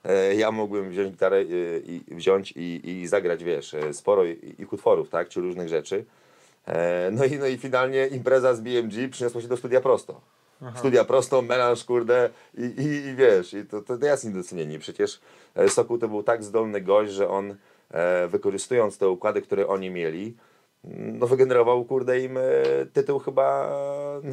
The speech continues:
Speaker 1: no, z zajebistą sprzedażą, tak?
Speaker 2: Hmm.
Speaker 1: Zajebistą sprzedażą i gdyby dalej to robił, to podejrzewam, że mógłby też, e, inne gatunki muzyczne robić, tak jak teraz chce robić. I tak pewnie by było, no, ale,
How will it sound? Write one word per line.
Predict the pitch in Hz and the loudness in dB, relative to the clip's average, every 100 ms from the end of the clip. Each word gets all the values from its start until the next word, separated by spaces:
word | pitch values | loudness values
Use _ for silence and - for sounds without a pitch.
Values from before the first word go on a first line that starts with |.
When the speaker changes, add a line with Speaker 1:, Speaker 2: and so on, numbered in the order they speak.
| 143 | -6
Speaker 1:
no, | 151 | -4
z | 147 | 0
zajebistą | 151 151 160 - 180 | 0 0 -4 -6 -6
sprzedażą, | - 254 285 170 95 | -6 0 2 2 0
tak? | 90 95 - _ _ - | 0 -2 -2 _ _ -10
Speaker 2:
Hmm. | 123 | 2
Speaker 1:
Zajebistą | 110 120 147 135 123 | 2 2 -2 -2 -4
sprzedażą | - 113 98 110 | -2 0 2 2
i | 127 | -2
gdyby | 120 113 | -6 -2
dalej | 135 131 | 0 0
to | 117 | 0
robił, | 104 90 92 123 127 _ _ | 2 2 0 -6 -8 _ _
to | - | -8
podejrzewam, | 117 113 113 113 113 | -4 -2 -2 -2 -4
że | 110 | -4
mógłby | 113 110 | -8 -6
też, | 107 104 | -4 -4
e, | 104 98 | -2 -2
inne | 95 113 104 87 | -2 -4 -4 -4
gatunki | 90 98 90 92 | -4 -6 -10 -8
muzyczne | 87 85 - 87 | -8 -8 -6 -2
robić, | 76 87 - | -2 -4 -10
tak | 95 | -8
jak | - | -2
teraz | 82 76 | 0 -2
chce | - 78 | -4 -4
robić. | 73 71 107 - _ _ _ _ - | -4 -6 -12 -18 _ _ _ _ -16
I | 160 | -12
tak | 220 135 | -4 -2
pewnie | - 135 147 | 0 0 -2
by | 165 | -2
było, | 190 185 139 | 2 4 4
no, | 110 104 | 2 -2
ale, | 107 104 107 | 0 2 0